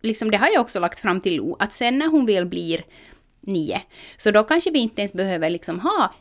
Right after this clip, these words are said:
en speciell skärmtid, utan bara allting annat funkar och att barnet liksom känner att hon kan ta ansvar över de här andra sakerna, hon gör dem och liksom så här. Så sen så,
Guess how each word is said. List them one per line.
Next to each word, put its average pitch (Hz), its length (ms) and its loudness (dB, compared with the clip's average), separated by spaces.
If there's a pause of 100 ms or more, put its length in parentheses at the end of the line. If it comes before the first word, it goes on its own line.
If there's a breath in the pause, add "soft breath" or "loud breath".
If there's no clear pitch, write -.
en 185 120 -2
speciell 160 460 -4
skärmtid, - 600 -6 (200 soft breath)
utan 311 380 2 (140)
bara 202 220 4
allting 269 460 2
annat 202 420 0
funkar - 640 -6 (140)
och 185 140 2
att 170 160 -4
barnet 196 340 0
liksom 165 260 -6
känner 175 320 -8
att - 120 -4
hon 165 380 -6
kan - 220 -6
ta - 80 -8
ansvar 240 520 0
över 208 200 -2
de 202 140 -6
här 202 80 -4
andra 190 240 -4
sakerna, 175 560 -4 (260 loud breath)
hon 160 460 -6 (120)
gör 254 420 0
dem 214 540 0
och 190 120 -2
liksom 165 400 -4
så 170 120 -12
här. 170 240 0 (200 loud breath)
Så 220 140 -8
sen 180 260 -2
så, 320 240 2